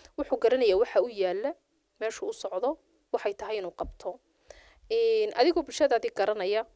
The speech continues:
oo la soo kacaamay duruufteedii iyo waayaheedii, baa duni kale oo horumartay aad tagtay. Walow aynan waddanka, in waxaad ku noolayd waddamada Scandinavian-ka, gaar ahaan Sweden,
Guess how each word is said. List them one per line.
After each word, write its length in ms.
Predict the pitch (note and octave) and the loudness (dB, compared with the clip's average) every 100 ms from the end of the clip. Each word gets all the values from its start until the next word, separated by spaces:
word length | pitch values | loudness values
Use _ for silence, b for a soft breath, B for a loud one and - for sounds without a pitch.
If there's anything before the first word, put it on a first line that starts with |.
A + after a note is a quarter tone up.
| _ | _
oo 60 | G#3 | -2
la 120 | A3+ | -2
soo 180 | A#3+ G3+ | 0 -6
kacaamay 440 | - F#3 F3 G3 | -4 -8 -6 -6
duruufteedii 560 | G3 G3+ A3 - G#3+ G3 | -8 -8 -10 -8 -6 -4
iyo 100 | G3 | -2
waayaheedii, 640 | F3+ F3+ G#3 G3+ F#3+ B3 D#4 _ _ - | 0 0 -2 -2 -2 -4 -8 _ _ 0
baa 80 | A3 | 0
duni 240 | G#3+ A#3+ | 0 -4
kale 220 | C4 - G3+ | -4 0 2
oo 160 | F#3 | 2
horumartay 680 | F#3+ G3 G3 F#3 - F#3+ F#3 - _ | 0 -4 -6 -12 -12 -12 -12 -14 _
aad 120 | F#3 - | -10 -10
tagtay. 340 | - - - _ _ b b b b | -16 -16 -20 _ _ b b b b
Walow 200 | A3 D4 C4 | 4 6 6
aynan 300 | D4 C#4+ C4 | 4 2 2
waddanka, 640 | C#4+ A#3+ - A#3 G#3 - G3 | 2 0 -2 0 2 2 0
in 260 | G3 F#3+ | 0 -4
waxaad 380 | - A3+ - - | -2 -4 -4 -12
ku 120 | - | -8
noolayd 280 | A#3 F#3+ F#3+ | -2 0 0
waddamada 360 | F#3+ F#3+ G#3+ G#3 | -2 -6 -4 -4
Scandinavian-ka, 680 | - G#3+ G3 G#3 - G#3+ G3 | -4 -10 -8 -10 -8 -10 -8
gaar 200 | F#3+ F#3 | -6 -6
ahaan 180 | G#3 F#3+ | -6 -10
Sweden, 480 | - G#3+ A#3 C#4 | -6 -6 0 0